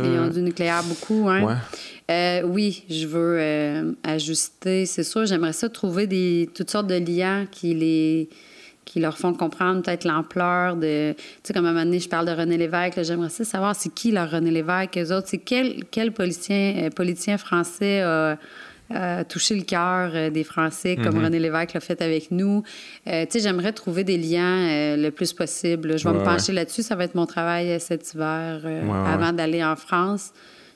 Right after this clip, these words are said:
Speaker 1: d'essayer de, de m'assurer de jamais les perdre, là, tu sais, euh, qui, qui me suivent puis qui, qui comprennent bien, mais tu sais,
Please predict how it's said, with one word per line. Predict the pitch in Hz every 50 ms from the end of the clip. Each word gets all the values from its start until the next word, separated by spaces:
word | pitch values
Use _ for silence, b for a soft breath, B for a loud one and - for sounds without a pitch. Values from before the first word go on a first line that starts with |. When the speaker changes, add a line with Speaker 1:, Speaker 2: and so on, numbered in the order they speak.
| B - 185
Speaker 1:
d'essayer | 175 151 - - 185 170 175
de, | 165 160 160 156 156 151 151
de | 143 156 156
m'assurer | 160 165 170 - - 180 170 180 208
de | 175 165 - - - - -
jamais | 170 165 165 156 170 180 185
les | 170 294
perdre, | - - 208 202 202 190 175 156 165
là, | 151 143
tu | - -
sais, | - 180 180 175 165
euh, | 160 156 160 160 165 170 170 170 -
qui, | - - 175 165 165 156
qui | - - 165
me | 165 160
suivent | - - - 180 185 208 208 208 214 196 - -
puis | 175 165
qui, | - - 170 165 165 160 156 - B B B B B B B B B B
qui | B - -
comprennent | - 175 170 165 - - 175 160 165 160
bien, | 156 156 165 175 185 202
mais | 202 175 156 131 - B B B B B B B B B B B B B B B B -
tu | - 240
sais, | 226 208 190 - - - -